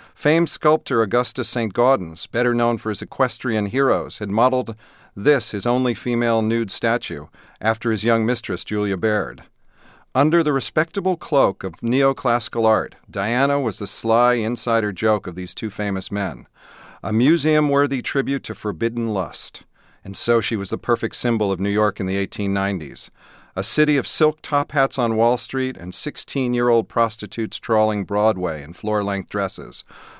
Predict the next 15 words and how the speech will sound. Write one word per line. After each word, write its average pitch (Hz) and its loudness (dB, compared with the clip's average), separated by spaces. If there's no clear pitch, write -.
of 95 -4
platitudes 143 4
uptown 135 4
and 110 0
bawdy 127 4
lyrics 123 0
on 120 0
the 113 -2
Bowery, 107 2
of 82 -10
Metropolitan 127 0
Opera 117 0
divas 117 -2
performing 113 0
Wagner, 117 2